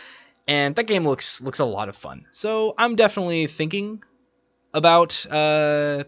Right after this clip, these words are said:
picking this one up maybe, or at least testing it out. Uh, no announced release date on platforms f-, uh, that it'll be on.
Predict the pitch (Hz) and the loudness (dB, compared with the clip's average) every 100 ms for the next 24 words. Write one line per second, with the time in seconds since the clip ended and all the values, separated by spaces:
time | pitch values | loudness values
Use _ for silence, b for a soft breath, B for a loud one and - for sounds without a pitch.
0 | - 180 190 190 185 202 190 202 202 214 | -4 -2 0 -2 0 -2 0 -2 -2 0
1 | 156 143 147 147 - 160 151 151 139 160 | 0 0 0 -2 -2 -2 0 0 2 2
2 | 190 B B B - 139 147 185 330 277 | 0 B B B 2 4 4 2 2 0
3 | 277 - 180 160 202 - 139 123 131 127 | -2 -2 0 0 -2 0 0 2 0 -2
4 | 120 160 151 - 110 104 104 - - - | 0 0 0 -4 -8 -8 -10 -14 -12 -6
5 | 117 107 104 107 123 120 113 113 110 107 | -4 -4 -6 -6 -6 -6 -6 -6 -6 -8
6 | 107 | -10